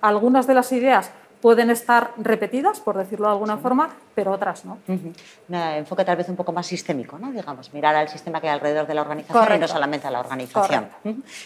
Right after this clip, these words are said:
Speaker 2: En cualquier caso, complementarios. Decíamos
Speaker 1: Sí,
Speaker 2: que,
Speaker 1: sí.
Speaker 2: eh, la, el ejercicio, como bien decías, es, queda mucho camino por hacer, vayamos haciéndolo y, y avanzando. Sobre, eh, la guía no guía, ¿eh? Sobre la carta, digamos, del restaurante,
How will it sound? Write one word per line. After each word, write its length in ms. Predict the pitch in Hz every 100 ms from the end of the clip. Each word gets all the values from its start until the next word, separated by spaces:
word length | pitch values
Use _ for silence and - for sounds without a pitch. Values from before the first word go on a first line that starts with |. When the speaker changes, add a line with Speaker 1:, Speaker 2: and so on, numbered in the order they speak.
| -
Speaker 2:
En 80 | 202
cualquier 240 | 202 233
caso, 180 | 220 -
complementarios. 600 | 196 190 202 240 196 123
Decíamos 380 | 139 160 151 165
Speaker 1:
Sí, 40 |
Speaker 2:
que, 120 | 160 151
Speaker 1:
sí. 60 | - - - - -
Speaker 2:
eh, 480 | 147 143 143 147 156
la, 460 | 170 156 147 143
el 120 | 165 170
ejercicio, 640 | 190 185 226 220 240 254 - -
como 160 | 180
bien 160 | 180 208
decías, 460 | 190 190 196 196 196
es, 220 | 190 -
queda 220 | - 202
mucho 200 | 196 196
camino 260 | 185 185 175
por 140 | 175
hacer, 260 | 175 220 220 - - -
vayamos 320 | 175 185 196
haciéndolo 460 | 180 202 190 208 208
y, 240 | 196 165
y 140 | 170 165
avanzando. 680 | 151 147 147 175 165 139 123 - - - -
Sobre, 720 | - 196 196 202 202 196 190 - - - - _
eh, 440 | 165 175 170 160 - -
la 240 | 170 180 180
guía 320 | 202 240 220
no 140 | 202
guía, 320 | 196 277 311 349 - _ -
¿eh? 100 | 196 269 -
Sobre 260 | 190 180 180
la 160 | 180
carta, 340 | 180 185 180 175
digamos, 460 | 165 170 175 170 -
del 260 | 160 156
restaurante, 720 | 160 165 165 165 170 160 165